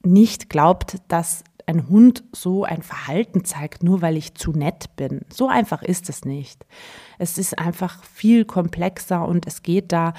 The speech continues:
um Emotionen verändern, ähm,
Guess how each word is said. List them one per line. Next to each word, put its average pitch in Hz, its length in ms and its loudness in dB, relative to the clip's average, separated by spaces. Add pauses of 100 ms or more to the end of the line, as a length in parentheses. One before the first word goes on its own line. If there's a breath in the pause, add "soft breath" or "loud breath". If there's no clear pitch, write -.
(260 loud breath)
um 175 340 4
Emotionen 180 720 2
verändern, 170 800 -2 (360 loud breath)
ähm, 165 360 -4